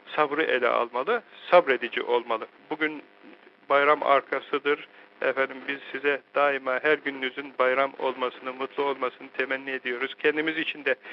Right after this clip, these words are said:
elimizi açtığımız zaman Rabbimizden mutluluklar diliyoruz ama hayatın içinde olayların hepsi tatlı değildir.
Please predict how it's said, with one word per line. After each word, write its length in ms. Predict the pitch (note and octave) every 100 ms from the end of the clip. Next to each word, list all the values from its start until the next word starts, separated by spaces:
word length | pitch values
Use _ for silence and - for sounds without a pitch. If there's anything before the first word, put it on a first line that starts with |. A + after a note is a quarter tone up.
| - _ _ -
elimizi 480 | - E3 D#3 D3+ D#3
açtığımız 440 | D#3+ - D#3 D3+
zaman 320 | D3+ D3 C#3+ C#3
Rabbimizden 580 | C#3+ C#3+ C#3 C3 D3
mutluluklar 640 | D3 D3 - D3 D3 D#3 D3 -
diliyoruz 440 | C#3+ C#3 B2+ A3 -
ama 360 | A#3+ A#3 D3+ - - - - - _ _ _ _ - - - - -
hayatın 640 | E3 F3+ F3 - A3+ B3 - -
içinde 600 | - D3 C#3+ D3 G3 A3 - - -
olayların 560 | F3 E3+ D3+ C#3 C3 B2+
hepsi 560 | F#3 - - G3 A#3+ - - -
tatlı 380 | - C#3 F3 G3+
değildir. 360 | G3+ C#3+ -